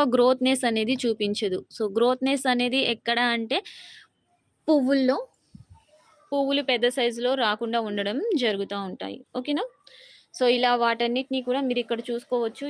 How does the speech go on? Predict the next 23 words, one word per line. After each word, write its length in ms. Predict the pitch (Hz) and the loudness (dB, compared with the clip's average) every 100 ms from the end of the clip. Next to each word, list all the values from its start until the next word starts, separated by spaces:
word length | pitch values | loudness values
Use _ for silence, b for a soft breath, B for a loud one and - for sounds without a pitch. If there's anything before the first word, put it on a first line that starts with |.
| 247 | -2
ఏ 120 | 233 240 | 0 0
కుండీ 260 | 247 240 247 | -2 -6 -6
భాగంలో 480 | 233 214 220 226 220 | -6 -6 -6 -6 -6
కూడా 220 | 214 208 | -6 -4
మనకి 300 | 262 226 220 254 | -4 -6 -6 -6
ఎక్స్ట్రా 400 | 214 - - 233 233 | -6 -8 -8 -8 -6
మొక్కలు 400 | 208 - 226 214 | -10 -8 -6 -6
అనేవి 340 | 202 196 285 - - | -8 -8 -8 -10 -10
ఉండవు. 440 | 220 220 208 185 - _ b b b b b | -6 -4 -4 -4 -12 _ b b b b b
పిచ్చి 280 | 240 233 247 | -8 -8 -6
మొక్కలు 360 | 240 226 240 233 | -6 -4 -4 -2
కానివ్వండి 600 | 233 220 226 214 233 311 | -2 -4 -4 -4 -4 -2
అలాంటివి. 560 | 220 208 202 196 196 202 | -2 -2 -4 -4 -6 -6
So 140 | 214 202 | -4 -4
మీరు 200 | 208 214 | -2 -2
ఇక్కడ 220 | 226 214 | -2 0
కూడా 200 | 226 226 | 0 -2
చూసుకోవచ్చు. 540 | 240 233 - 214 226 269 | -4 -8 -4 -4 -2 -4
ఇది 160 | 247 | -2
కూడా 220 | 254 262 339 | 0 0 2
ఏదో 240 | 262 233 247 254 | 0 2 2 2
some 260 | 254 214 220 | 0 0 0
vegetable 680 | 214 208 - 233 202 208 | 0 0 -2 -4 -2 -4